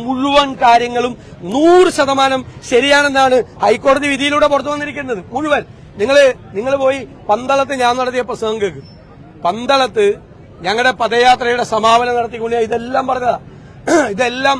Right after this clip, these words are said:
കാരണം ഇത് രേഖകൾ പരിശോധിക്കുന്ന ആർക്കും മനസ്സിലാവും. കോടതി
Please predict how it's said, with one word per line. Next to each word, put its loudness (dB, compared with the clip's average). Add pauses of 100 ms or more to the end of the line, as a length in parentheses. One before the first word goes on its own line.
(440)
കാരണം 0
ഇത് -12 (160)
രേഖകൾ 0
പരിശോധിക്കുന്ന -6 (460)
ആർക്കും -4
മനസ്സിലാവും. 0 (240)
കോടതി -2